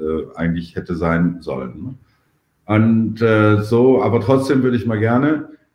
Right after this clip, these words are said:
mit Formel eins irgendwo rumfahren, also um eine Strecke fahren und das zu erleben, einfach nur um's zu, um's zu erleben.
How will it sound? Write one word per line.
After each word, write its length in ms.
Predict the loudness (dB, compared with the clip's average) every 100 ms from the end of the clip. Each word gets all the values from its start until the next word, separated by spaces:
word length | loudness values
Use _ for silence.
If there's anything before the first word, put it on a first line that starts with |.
| _
mit 140 | -12 -6
Formel 260 | -2 0
eins 200 | 0 0
irgendwo 380 | -2 -4 -4 -6
rumfahren, 380 | -8 -6 -6 -6
also 180 | -4 -2
um 260 | 2 0
eine 220 | 0 -2 -4
Strecke 480 | -6 -8 -4 -4
fahren 560 | -6 -4 -2 -2 -4 -6
und 520 | -6 -2 -2 -4 -10
das 300 | -10 -10 -12
zu 140 | -12 -6
erleben, 720 | -2 2 4 4 0 -2 -8 _ _ _ -10
einfach 280 | -4 -2
nur 200 | 0 0
um's 340 | 0 -4 -6 -8
zu, 180 | -6 -2 -2 -4 -8
um's 260 | -10 -10
zu 140 | -10 -10 -12 -16 -20 -20 _ _
erleben. 680 | -6 -2 0 -2 -6 -12 -18